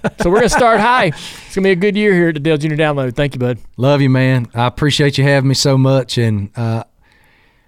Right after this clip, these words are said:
Speaker 2: not only, uh, do I love you as a friend, but I've admired you, uh, both as a competitor and as a person and for, forever. I
Speaker 1: Yeah.
Speaker 2: can't believe we've been friends for twenty-five years.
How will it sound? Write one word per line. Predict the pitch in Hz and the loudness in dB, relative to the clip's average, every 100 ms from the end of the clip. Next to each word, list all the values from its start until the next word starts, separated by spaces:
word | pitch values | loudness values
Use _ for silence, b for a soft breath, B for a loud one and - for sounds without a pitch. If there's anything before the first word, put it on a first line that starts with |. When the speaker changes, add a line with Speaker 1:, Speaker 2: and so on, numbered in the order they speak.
| b - | b -18
Speaker 2:
not | 127 139 151 | -4 -2 2
only, | 156 151 147 139 127 - | 2 2 4 2 0 -4
uh, | 139 127 | -4 0
do | 135 135 | 2 2
I | |
love | 131 135 | 2 2
you | 131 | 2
as | 131 | 2
a | 117 | 0
friend, | - 135 131 131 | -2 0 0 0
but | 123 | 0
I've | 123 | 0
admired | 117 117 127 135 131 120 | 0 0 2 2 2 0
you, | 123 120 117 98 - _ _ _ _ _ 113 | 2 2 2 -2 -8 _ _ _ _ _ -12
uh, | 107 113 | -8 -6
both | 107 127 123 | -2 -2 0
as | 127 123 | 0 -2
a | 110 | -4
competitor | - - 139 135 127 127 127 117 | -8 -2 0 0 2 2 2 0
and | 113 | -2
as | 107 | -4
a | 90 | -6
person | - 143 135 131 117 | -4 -2 -2 -4 -4
and | 110 104 95 - - b b b b - - - - - | -4 -6 -8 -12 -20 b b b b -8 -8 -8 -16 -20
for, | - 123 110 | -6 -4 -2
forever. | - 127 123 139 131 - - - - | -2 -2 0 0 0 -6 -12 -20 -8
I | |
Speaker 1:
Yeah. | 135 | -4
Speaker 2:
can't | 151 147 | -2 0
believe | 135 139 131 | 2 2 2
we've | 131 | 0
been | 127 127 | 0 -2
friends | 143 135 127 | -2 -2 -2
for | - 113 | -4 -10
twenty-five | - 147 139 135 131 127 - _ _ _ - 147 143 143 143 | -4 -2 0 0 0 -2 -6 _ _ _ -8 -2 -2 -2 -2
years. | 139 165 131 104 - - | 0 0 0 -4 -10 -16